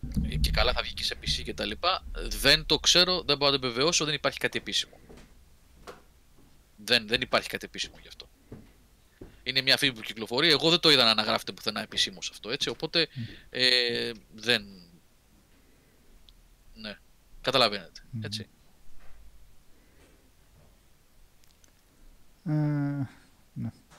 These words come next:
Speaker 2: Τέλος πάντων, για να δούμε
Speaker 1: Beyond
Speaker 2: πώς
Speaker 1: Good
Speaker 2: θα
Speaker 1: and
Speaker 2: είναι.
Speaker 1: Evil που γράψε ένα παιδί παραπάνω, είπαμε για την Ubisoft προηγουμένως, η
Speaker 2: Ναι.
Speaker 1: Ubisoft είπε ότι δεν θα έχει Beyond Good and Evil φέτος. Άλλαξε κάτι, αυτό που γράφεις εδώ, που το έγραψε ένα παλικάρι
Speaker 2: Ναι,
Speaker 1: τώρα,
Speaker 2: ότι
Speaker 1: έτσι.
Speaker 2: θα δείξει την Τετάρτη, ξέρω εγώ,
Speaker 1: Ένα
Speaker 2: δεν
Speaker 1: live
Speaker 2: είδα
Speaker 1: stream.
Speaker 2: κάτι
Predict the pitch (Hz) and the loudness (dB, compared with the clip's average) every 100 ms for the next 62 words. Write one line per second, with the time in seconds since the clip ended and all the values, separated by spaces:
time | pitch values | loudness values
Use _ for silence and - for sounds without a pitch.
0 | - - 185 - 113 113 - 160 120 107 | -18 -8 -6 -4 -6 -6 -2 0 0 0
1 | 107 113 151 139 151 147 147 151 - 147 | -2 0 2 2 4 2 2 0 0 0
2 | 143 143 135 139 135 113 120 131 127 151 | 0 -2 -4 -2 -2 0 -4 -4 -2 0
3 | 147 104 104 - 98 - - 123 113 101 | -2 -4 -10 -10 -8 -8 -4 -6 -4 -8
4 | 123 131 - 107 131 143 151 - 151 117 | -8 -8 -8 -8 -8 -8 -10 -12 -12 -8
5 | - 165 160 107 - 87 82 85 - - | -2 0 2 0 -2 -10 -16 -18 -20 -20
6 | 92 90 90 - - - - - - - | -20 -20 -18 -18 -14 -14 -14 -18 -20 -20
7 | - - 127 135 - - 117 - 160 113 | -6 2 4 6 4 4 2 4 2 0
8 | 85 - 90 - 139 - 120 131 - 123 | -4 -10 -8 -6 -6 -4 0 2 0 -4
9 | 123 - - 127 127 120 - 117 110 101 | -6 -8 -14 -8 -6 -4 -6 -10 -12 -10
10 | - 107 104 _ - 135 135 123 117 - | -8 -10 -10 _ -8 -2 0 0 -2 0
11 | 131 120 123 117 - - 113 - 123 127 | 2 2 2 -2 -6 -6 -4 0 2 2
12 | 131 127 113 - - 156 143 120 113 117 | 0 -4 -6 -8 -4 -2 -2 -2 -4 0
13 | 113 127 131 113 107 110 101 | 4 6 6 4 2 -2 -4